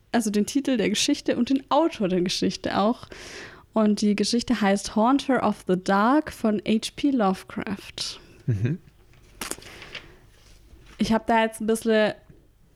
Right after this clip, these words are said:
Speaker 1: Research.
Speaker 2: Sehr gut. Fang mal an, ich ergänze.
Speaker 1: Okay. Also ich hab auch später noch mal Re-, es ist ein bisschen ko-, ähm, ja, konfus
Speaker 2: Es ist
Speaker 1: diese
Speaker 2: kompliziert.
Speaker 1: Woche bei mir.
Speaker 2: Okay.
Speaker 1: <laughs> Ich hab jetzt erstmal was zu dieser Geschichte.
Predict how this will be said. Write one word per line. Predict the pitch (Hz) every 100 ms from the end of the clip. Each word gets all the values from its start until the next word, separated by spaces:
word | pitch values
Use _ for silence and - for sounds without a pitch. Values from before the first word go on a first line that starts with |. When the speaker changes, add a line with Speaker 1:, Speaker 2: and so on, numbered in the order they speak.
| _
Speaker 1:
Research. | 208 214 208 - - - - -
Speaker 2:
Sehr | - -
gut. | 202 - - _ _ _ -
Fang | 123
mal | 110
an, | 160 190
ich | 165
ergänze. | 131 107 104 92 - -
Speaker 1:
Okay. | 240 196 - - _ - - - -
Also | 226
ich | 233 262
hab | 247
auch | 226 220
später | - 269 320
noch | 311 294
mal | 302 285
Re-, | 277 285
es | 240 226
ist | 214 -
ein |
bisschen | 226 - 202
ko-, | - -
ähm, | - 202 196 190 165 175
ja, | 170 180 -
konfus | 196 185
Speaker 2:
Es | 214
ist | 170 240
Speaker 1:
diese | 143 254
Speaker 2:
kompliziert. | 247 110 294
Speaker 1:
Woche | 247
bei | 262
mir. | 285 269 247 - -
Speaker 2:
Okay. | - 147 392 302
Speaker 1:
<laughs> | 294 - - - -
Ich | 320
hab | 381 285
jetzt | - -
erstmal | 254 339 - 269 226
was | 214 247
zu | - 220
dieser | 214 214
Geschichte. | 208 202 - 302 - - -